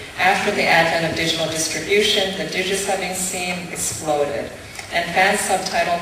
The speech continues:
works reach millions of fans around the world in multiple languages. So there's dozens of different groups in the scene with different reputations. Some are known for quality, some are known for speed, some are known for different genres of anime.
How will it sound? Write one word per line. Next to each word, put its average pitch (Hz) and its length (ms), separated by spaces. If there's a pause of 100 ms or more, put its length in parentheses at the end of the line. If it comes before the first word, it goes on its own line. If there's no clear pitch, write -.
works 151 380
reach 160 320
millions 180 460
of 175 80
fans 156 380
around 147 320
the 147 140
world 143 220
in 143 100
multiple 147 420
languages. 143 920 (240)
So 202 160
there's 208 260
dozens 226 380
of 240 100
different 214 300
groups 185 240
in 190 80
the 190 80
scene 185 320
with - 160
different 185 320
reputations. 233 1400 (720)
Some 214 320
are 208 100
known 185 260
for 165 200
quality, 202 480
some - 300
are 180 140
known 160 260
for - 60
speed, 202 680 (200)
some 185 280
are 185 120
known 170 360
for 160 320
different 190 340
genres 160 460
of - 160
anime. 156 480